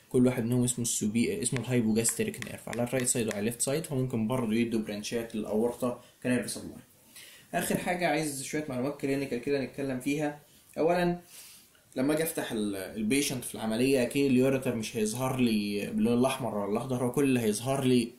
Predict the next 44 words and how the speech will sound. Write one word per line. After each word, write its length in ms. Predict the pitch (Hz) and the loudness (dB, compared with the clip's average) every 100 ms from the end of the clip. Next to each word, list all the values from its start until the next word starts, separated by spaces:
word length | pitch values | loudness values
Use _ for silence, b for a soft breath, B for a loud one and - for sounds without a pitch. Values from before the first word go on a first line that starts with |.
| - | -2
اليوريتر 540 | 113 123 135 135 139 | 4 6 4 2 0
هيظهر 300 | 127 107 123 | 0 0 0
لي 120 | 123 117 | -2 0
كأنه 300 | 120 123 117 | 2 4 4
تيوب، 420 | - 123 110 104 | 2 4 4 2
ماسكولار 380 | 113 - 120 107 | 0 -2 -4 -8
تيوب. 380 | - 104 85 | -6 -8 -8
شايف 200 | - 110 | -6 -4
اللي 120 | 113 107 | 0 0
أنا 80 | |
ماشي 200 | 107 110 | 0 -2
عليه 140 | 113 110 | -2 0
ده 60 | 123 | 0
كده؟ 260 | 151 214 - b b b b - | -2 -4 -8 b b b b -6
ماسكولار 400 | 123 123 120 117 | -2 -2 -2 -6
تيوب 300 | - 123 123 | 0 2 4
دي 200 | 147 196 - _ _ _ _ | 0 -4 -10 _ _ _ _
هو 180 | - 127 | 2 4
ده 80 | 123 | 6
اليوريتر. 560 | 120 110 107 - - - B B B | 6 4 0 -10 -18 -20 B B B
فبيظهر 380 | 135 165 170 | 2 2 2
جوه 140 | 135 147 | 0 2
العمليات 360 | 135 117 151 | 2 2 0
على 160 | - - | 0 0
إنه 140 | 139 | 2
ماسكولار 840 | 131 151 - - 135 139 139 139 123 | 2 2 0 2 2 4 2 0 0
سيك 400 | - 135 - - - | 0 0 -2 -14 -8
تيوب، 500 | - 127 143 147 - - - B B B B - | 2 6 6 2 -8 -20 -20 B B B B -8
آه، 920 | 120 117 113 110 110 107 107 - - - _ _ - | 0 2 2 2 2 2 0 -4 -10 -18 _ _ -8
فمش 520 | - 135 127 131 131 | -2 0 2 2 2
بيميز 460 | 139 143 170 165 123 | 2 2 2 2 2
عن 140 | 117 | 0
الارتريز، 600 | 107 135 139 147 143 131 | 0 -2 -2 0 0 0
فلازم 300 | 143 131 131 | -2 -2 -2
الجراح 600 | 110 107 104 104 113 123 | -2 -2 -4 -4 -4 -4
يكون 180 | - 127 | -4 -6
حذر 320 | - 131 123 | -4 -2 -2
ويكون 220 | 110 107 | -2 -2
عارف 320 | 120 123 123 90 | -2 0 -2 -2
الاناتومي 400 | 107 120 127 113 | -4 -4 -4 -2
وعارف 280 | 107 120 | -2 -2
الكورس 360 | 117 107 120 - | -6 -6 -4 -4
بتاع 120 | 113 | -2
اليوريتر 520 | 110 117 127 127 135 | 0 0 0 -2 -4